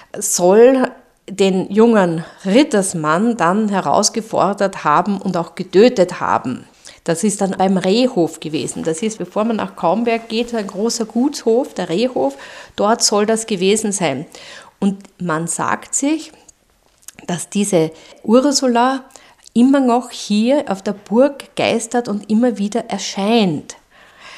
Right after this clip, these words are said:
Wir wissen aber, dass der Jörger keine Tochter gehabt hat. Also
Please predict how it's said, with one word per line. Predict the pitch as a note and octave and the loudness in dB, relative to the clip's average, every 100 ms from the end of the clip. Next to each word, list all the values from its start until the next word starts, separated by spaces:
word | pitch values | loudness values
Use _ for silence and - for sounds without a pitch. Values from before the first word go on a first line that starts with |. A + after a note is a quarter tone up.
| - _ | -20 _
Wir | - G3 A3 | -6 2 4
wissen | D4 - A3+ | 4 4 0
aber, | G#3+ | 0
dass | G#3+ A3 G#3+ | 0 -2 -2
der | A3 | -2
Jörger | G3 G3+ G#3+ | 0 0 -2
keine | G#3+ G3+ A3 | -4 -4 -2
Tochter | A3 F3+ - F#3+ | -2 -4 -4 -6
gehabt | F#3 E3+ - - | -4 -4 -4 -4
hat. | G#3 | -2
Also | G3 G#3+ | -2 -2